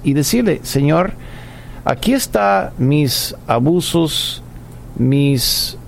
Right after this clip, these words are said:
problemas, mis plagas, mis errores, mis pecados,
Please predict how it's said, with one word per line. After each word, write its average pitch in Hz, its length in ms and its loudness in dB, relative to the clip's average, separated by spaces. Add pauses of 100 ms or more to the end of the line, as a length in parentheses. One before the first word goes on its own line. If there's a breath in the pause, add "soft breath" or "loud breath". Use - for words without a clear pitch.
(140)
problemas, 156 800 2
mis 117 260 0
plagas, 156 720 2
mis 123 200 0
errores, 131 460 2
mis 123 140 0
pecados, 131 840 0